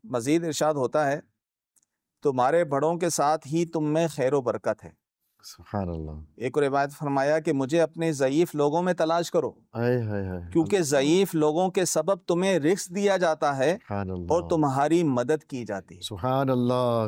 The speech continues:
Speaker 2: کیا
Speaker 1: سبحان
Speaker 2: بات
Speaker 1: اللہ۔
Speaker 2: ہے، سبحان اللہ، سبحان اللہ۔
Speaker 1: مزید بھی اس میں
Speaker 2: اللہ،
Speaker 1: روایتیں ہیں۔
Speaker 2: اللہ۔
Speaker 1: فرمایا گیا کہ بڑوں کے پاس بیٹھا کرو
Speaker 2: اللہ اکبر۔
Speaker 1: اور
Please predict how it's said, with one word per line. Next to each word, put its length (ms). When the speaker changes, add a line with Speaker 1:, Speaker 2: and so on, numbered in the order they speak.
Speaker 2:
کیا 140
Speaker 1:
سبحان 220
Speaker 2:
بات 260
Speaker 1:
اللہ۔ 100
Speaker 2:
ہے، 60
سبحان 420
اللہ، 240
سبحان 340
اللہ۔ 220
Speaker 1:
مزید 320
بھی 120
اس 140
میں 340
Speaker 2:
اللہ، 180
Speaker 1:
روایتیں 440
ہیں۔ 200
Speaker 2:
اللہ۔ 440
Speaker 1:
فرمایا 380
گیا 320
کہ 120
بڑوں 400
کے 160
پاس 500
بیٹھا 500
کرو 560
Speaker 2:
اللہ 300
اکبر۔ 640
Speaker 1:
اور 120